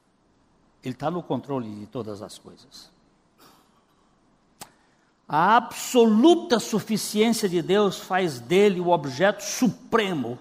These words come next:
que sempre se há de buscar. A verdadeira felicidade consiste unicamente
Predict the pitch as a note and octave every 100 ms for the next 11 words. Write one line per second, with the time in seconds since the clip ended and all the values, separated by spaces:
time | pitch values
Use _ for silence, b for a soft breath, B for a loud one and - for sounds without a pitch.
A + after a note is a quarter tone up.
0 | - E3 D#3+ - A#3+ B3 A#3+ - G#3+ -
1 | - D#3+ D3+ E3 D3 D3 C3+ B2+ - -
2 | F#2+ F2+ - _ _ _ _ _ _ _
3 | _ _ _ _ _ _ B2+ C#3+ D3 C#3+
4 | G3+ G#3+ - F#3 F#3+ - D#3+ C3+ F3 F3+
5 | F3+ F3 E3 - A3+ G#3+ - F3+ _ -
6 | C#4+ D#4+ D4+ - B3 A#3+ A#3 A#3+ A#3 -
7 | - B3+ A#3+ -